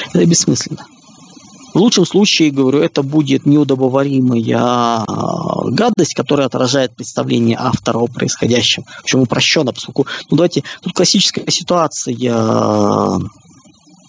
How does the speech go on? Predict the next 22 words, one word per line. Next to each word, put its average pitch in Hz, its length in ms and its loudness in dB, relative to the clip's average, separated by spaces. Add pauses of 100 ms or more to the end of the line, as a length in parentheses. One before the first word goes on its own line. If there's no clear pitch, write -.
(520)
там, 107 140 0 (1800)
и, 214 600 4
и, - 20 2
там, 147 220 2
Дава, 147 420 -2 (580)
только 202 380 2
я 175 160 2
знаю, 180 300 0
только 185 280 0
ты 214 160 0
можешь 196 360 2
решить, 175 480 -2
ты 190 100 0
такой 190 280 4
умный, 208 280 4
что - 140 -10
только 175 240 0
ты 196 140 2
можешь 185 280 2
решить 170 320 0
эту 156 120 4
задачу. 151 540 -2